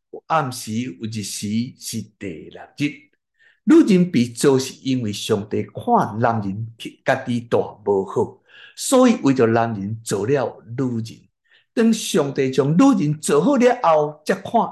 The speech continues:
一切创造的是真好。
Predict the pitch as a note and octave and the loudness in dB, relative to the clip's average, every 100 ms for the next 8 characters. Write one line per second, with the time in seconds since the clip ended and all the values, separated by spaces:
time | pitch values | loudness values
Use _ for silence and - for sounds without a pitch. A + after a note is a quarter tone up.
0 | - F4 C4 - - A2 F#2+ _ _ - | -2 0 0 -2 -2 -2 -4 _ _ -6
1 | C#4 D4 F#3 D3 C#3+ G2+ G2+ G#2 A2+ - | 2 2 2 0 0 0 0 -2 -4 -10
2 | - G#2 - _ - G2+ F2 - A2+ - | -16 -16 -16 _ -6 -6 -8 -2 -2 -2